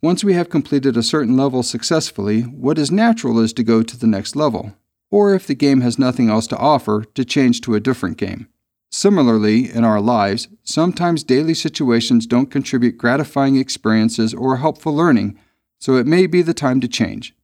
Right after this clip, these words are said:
to choose to have new experiences in a new environment where we can continue our endless spiral of self-improvement.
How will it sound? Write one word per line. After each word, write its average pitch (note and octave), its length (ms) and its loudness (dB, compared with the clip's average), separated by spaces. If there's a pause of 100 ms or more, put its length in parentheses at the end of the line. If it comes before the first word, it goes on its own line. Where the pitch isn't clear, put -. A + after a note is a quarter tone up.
to A2+ 100 -14
choose E3 360 2
to C#3 120 -2
have B2 220 2
new A#2+ 200 6
experiences A#2+ 680 0
in A#2+ 200 2
a A#2 60 4
new F3 180 4
environment A2 520 2 (600)
where A#2+ 160 4
we B2+ 160 4
can B2+ 160 0
continue E3 640 2
our G#2+ 200 -2
endless C3 300 0
spiral A2+ 380 2
of G2+ 80 -4
self-improvement. G#2+ 800 -4